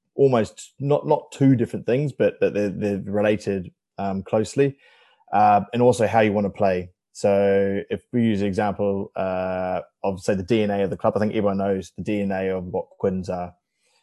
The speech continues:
Um, you know, high tempo, they want to like to move the ball around. Uh, I think everyone kind of understands that. But also there's, there's a way that you want to play,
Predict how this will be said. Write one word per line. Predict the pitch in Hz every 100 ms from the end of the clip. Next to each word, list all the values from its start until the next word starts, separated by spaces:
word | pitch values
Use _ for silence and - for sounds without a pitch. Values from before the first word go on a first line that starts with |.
| _ -
Um, | 90 90 90
you | 92
know, | 90
high | 107 98
tempo, | - 92 - 90 90 87 _
they | 95
want | 98 98
to | 101
like | 92
to | -
move | 98 87
the |
ball | 85 95
around. | 90 90 90 90 85 -
Uh, | 90 87
I | 98
think | 101 85
everyone | 92 92 92
kind | - 95
of | 92
understands | 92 87 95 90 85
that. | 90 87 - _ _ _ _ -
But |
also | 120 120 117 104
there's, | 95 104 98 92 -
there's | 110 101
a | 101
way | 110 107
that | 98
you | 90
want | 98 98
to | 92
play, | - 104 95 92